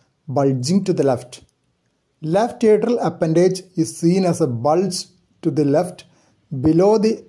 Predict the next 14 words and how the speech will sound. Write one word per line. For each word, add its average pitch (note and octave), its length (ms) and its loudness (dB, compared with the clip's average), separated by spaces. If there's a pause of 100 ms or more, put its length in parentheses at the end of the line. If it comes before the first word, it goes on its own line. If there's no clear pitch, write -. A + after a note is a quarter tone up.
(120)
main E3 340 0
pulmonary D3+ 500 0
artery C#3 300 -2
segment. D#3 580 -4 (800)
This G#3 240 0
bulge F3+ 440 0 (100)
is D#3 160 -2
also E3 340 2
known E3 240 2
as E3+ 220 -2
the F3 200 -2 (300)
third A3 360 2
Mughal E3 340 2
sign C3 500 -4